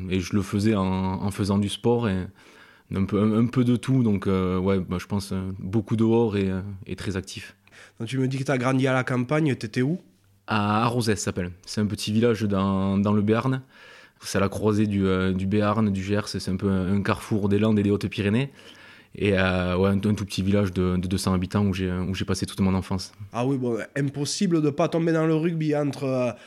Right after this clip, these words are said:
Speaker 2: entre Béarn, Landes, Gers, tout ça, euh, c'est compliqué. Donc, euh, qu'est-ce qu'ils faisaient tes parents ?
Speaker 1: Alors, moi, j'ai un père qui est professeur d'E P S,
Speaker 2: Ouais.
Speaker 1: d'éducation physique et sportive.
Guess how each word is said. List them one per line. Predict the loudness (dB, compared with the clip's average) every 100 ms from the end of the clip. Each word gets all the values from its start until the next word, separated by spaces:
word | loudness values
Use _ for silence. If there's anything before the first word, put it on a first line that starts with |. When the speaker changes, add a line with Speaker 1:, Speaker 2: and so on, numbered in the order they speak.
| -20 -10
Speaker 2:
entre | -6 -2 0
Béarn, | 2 2 2 4 4
Landes, | 4 4 4 2
Gers, | 4 2 0 -4
tout | -8
ça, | -4 0 2 2
euh, | 0 -2
c'est | 0 0
compliqué. | 2 2 0 0 -2 -4 -18 -20 _ _ 0
Donc, | 2 4 4 2
euh, | 2
qu'est-ce | 2 0
qu'ils | -2
faisaient | -2 0 0
tes | 0
parents ? | -2 -2 -4 -8 _ _ _ -20 -20 -20 -20 -20 -4
Speaker 1:
Alors, | 2 2 2 2
moi, | 4 4
j'ai | 4 4
un | 4 4 4 2 2
père | 0 -2
qui | 0 2
est | 4 2
professeur | 0 -4 -4 -2 0
d'E | 0
P | 2
S, | 0 0
Speaker 2:
Ouais. | -8 -12 -8 -4
Speaker 1:
d'éducation | -2 0 2 0
physique | 0 -2
et | -2
sportive. | -4 -2 -2